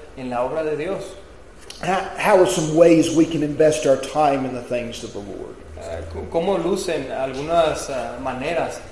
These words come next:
Speaker 1: de invertir tiempo, ah, en la obra del Señor?
Speaker 2: Church attendance.
Speaker 1: Viniendo a la iglesia.
Speaker 2: Soul winning.
Speaker 1: Ah, ganando almas.
Speaker 2: How about praying and spending time in prayer and in God's word?
Speaker 1: ¿Qué creen acerca de la oración y leer, pasar tiempo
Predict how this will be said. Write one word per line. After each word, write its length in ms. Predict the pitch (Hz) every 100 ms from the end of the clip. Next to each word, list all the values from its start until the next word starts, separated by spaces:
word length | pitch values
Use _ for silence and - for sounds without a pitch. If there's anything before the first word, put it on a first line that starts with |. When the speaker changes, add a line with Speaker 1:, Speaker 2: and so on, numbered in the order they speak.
| -
Speaker 1:
de 80 | 135
invertir 460 | 131 123 - 143 143
tiempo, 360 | 151 170 120 113 - - - 113
ah, 200 | 117 113
en 80 | 120
la 80 | 120
obra 140 | 131
del 100 | 127
Señor? 260 | 123 113 110 - - -
Speaker 2:
Church 320 | 202 196 175
attendance. 880 | 131 131 101 98 - - - - - -
Speaker 1:
Viniendo 300 | 127 127 131
a 40 | 147
la 60 |
iglesia. 360 | 143 165 - - - - -
Speaker 2:
Soul 380 | - 220 202 127
winning. 280 | 92 - - - - -
Speaker 1:
Ah, 100 | 123
ganando 340 | 127 127 139 143
almas. 420 | - - - - - -
Speaker 2:
How 120 | 254
about 400 | 254 196 - -
praying 600 | 202 208 202 160 143 131
and 120 | 127
spending 440 | - 180 185 165 139
time 340 | 160 165 160
in 120 | 135 -
prayer 300 | 170 170 147
and 80 | 131 123
in 60 | 123
God's 400 | 131 135 131 120
word? 480 | 120 101 87 - - - -
Speaker 1:
¿Qué 140 | 143
creen 260 | 156 151 160
acerca 640 | 165 156 143 143 170 160
de 100 | 147
la 120 | 127
oración 460 | 123 120 - 175 226 - - - 139
y 80 | 131
leer, 480 | 123 120 202 - - - -
pasar 400 | 135 127 151 147
tiempo 480 | - 165 - 143 131